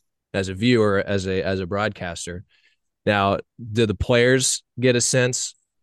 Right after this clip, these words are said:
or does your catcher, like Mason or G, like, get a sense of how you're feeling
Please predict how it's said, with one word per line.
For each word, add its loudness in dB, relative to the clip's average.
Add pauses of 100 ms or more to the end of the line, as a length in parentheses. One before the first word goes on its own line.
(100)
or 0
does -6
your -10
catcher, -2
like -4
Mason -6
or -6
G, -4 (160)
like, -6
get -2
a -4
sense -8 (260)
of -4
how -4
you're -2
feeling -8